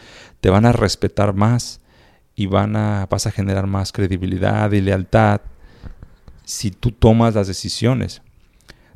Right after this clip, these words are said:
Te van a criticar después, quizá pues sí, o pues eso, eso no, eso quizá en otro momento lo podremos ver, ¿no? Como líderes siempre estamos en un,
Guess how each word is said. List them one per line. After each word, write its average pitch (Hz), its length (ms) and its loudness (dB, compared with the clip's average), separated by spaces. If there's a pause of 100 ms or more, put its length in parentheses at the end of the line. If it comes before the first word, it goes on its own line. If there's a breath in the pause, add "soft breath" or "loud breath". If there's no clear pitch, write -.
Te 117 80 2
van 110 160 4
a 143 80 2
criticar 117 520 0
después, 104 680 -2
quizá 101 640 -4 (300)
pues 92 120 -12
sí, 101 440 -2
o 90 200 -12
pues - 180 -4
eso, 127 340 0
eso 147 220 0
no, 131 100 -2
eso 120 320 -4
quizá - 320 -6
en 104 80 0
otro 101 160 -2
momento 98 200 -4
lo 92 100 -6
podremos 92 340 -2
ver, 87 240 -4
¿no? 95 80 -6
Como 95 180 -4
líderes 139 400 2 (460 loud breath)
siempre 139 500 0
estamos 104 480 -4 (120)
en 92 80 -8
un, 95 280 -8